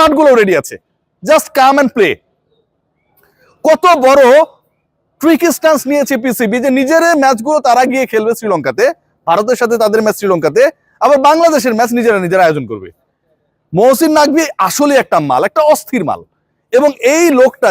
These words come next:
যে কামটা করছে, বুলবুল ভাই তো অত স্ট্রংলি কোনো কিছু বলে না, ইবাদত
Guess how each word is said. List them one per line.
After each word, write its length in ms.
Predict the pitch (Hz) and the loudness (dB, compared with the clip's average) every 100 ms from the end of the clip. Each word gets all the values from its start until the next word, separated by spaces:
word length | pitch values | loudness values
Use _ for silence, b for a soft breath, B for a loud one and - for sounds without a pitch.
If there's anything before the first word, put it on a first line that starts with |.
| 208 | 0
যে 80 | 240 254 | -2 0
কামটা 240 | 262 - - | 0 0 0
করছে, 300 | 311 - 151 90 _ _ _ - | -2 -2 -6 -8 _ _ _ -10
বুলবুল 300 | 160 240 285 269 | -4 -2 0 0
ভাই 100 | 269 | 0
তো 40 | 311 285 226 | 4 2 2
অত 100 | 277 262 202 _ - | 2 0 0 _ -14
স্ট্রংলি 400 | - 262 285 285 | -2 0 0 -2
কোনো 100 | 254 247 | -2 -4
কিছু 120 | 226 208 | -4 -2
বলে 160 | 220 208 | 0 0
না, 60 | 196 320 _ _ _ _ _ | 0 -4 _ _ _ _ _
ইবাদত 340 | 196 214 226 | -4 0 0